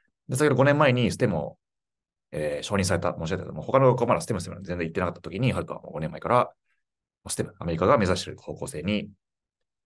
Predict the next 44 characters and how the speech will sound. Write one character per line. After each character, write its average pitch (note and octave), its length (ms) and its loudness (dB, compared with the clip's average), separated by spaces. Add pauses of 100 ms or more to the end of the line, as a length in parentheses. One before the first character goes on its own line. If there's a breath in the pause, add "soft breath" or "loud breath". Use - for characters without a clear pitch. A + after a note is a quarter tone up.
(280)
え D#2 140 -8
ー、 - 40 -12
シ - 120 -2
フ E2+ 60 -6
ト E2+ 80 -8
を E2 40 -10
し - 60 -8
た - 80 -14
と。 - 140 -18 (880 soft breath)
で、 - 320 2
え G#2+ 540 4
ー、 F2+ 40 -8
こ G2+ 100 0
の、 F2 380 2
今 F2 60 -8
年、 E2 240 -4
来 F#2+ 140 2
年 F2+ 180 0
で - 60 -10
す - 100 -14
ね、 - 120 -14 (120)
こ - 60 -12
の F#2 80 -8
エ D#2+ 60 -2
ム E2 60 0
ア E2 40 0
イ D#2+ 40 0
ビ D#2 140 -8
ー - 40 -8
エ - 20 -8
ー - 40 -6
は、 A2+ 220 4 (240)
こ - 120 -8
の C#2+ 480 -12
八 - 200 -8
ヶ G#2 80 2
月 E2 140 -4
で、 A#2 80 -4
な - 120 -14
ん - 40 -16
と - 80 -20
ス - 60 -10
テ - 80 -12
ム E2 100 -18